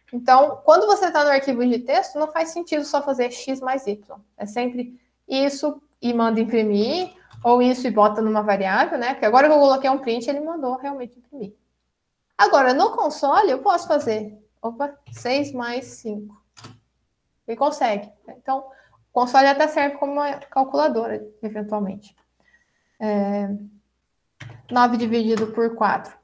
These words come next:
dois vírgula vinte e cinco. Nove divisão inteira por quatro, dois.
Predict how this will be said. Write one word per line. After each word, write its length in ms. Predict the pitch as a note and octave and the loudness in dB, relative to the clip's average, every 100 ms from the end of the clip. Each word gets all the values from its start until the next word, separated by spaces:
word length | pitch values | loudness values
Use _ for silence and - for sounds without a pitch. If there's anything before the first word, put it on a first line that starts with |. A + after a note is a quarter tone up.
| _ | _
dois 200 | A#3 G#3+ | 0 0
vírgula 280 | G#3+ G#3+ A3 | 0 -2 -2
vinte 160 | A3+ A#3+ | -4 -8
e 40 | |
cinco. 400 | - G3+ - - - | -10 -12 -14 -20 -8
Nove 360 | A3+ B3 B3+ C4 | 4 6 6 4
divisão 540 | B3 A#3 A3+ B3 C#4+ | 0 -2 0 2 2
inteira 400 | C#4+ - B3 B3 | 0 0 0 0
por 260 | B3 B3 B3 | -4 -8 -2
quatro, 420 | G3 F3+ - _ _ | -4 -4 -12 _ _
dois. 560 | - G#3+ G3 - - - | -6 -4 -6 -14 -20 -20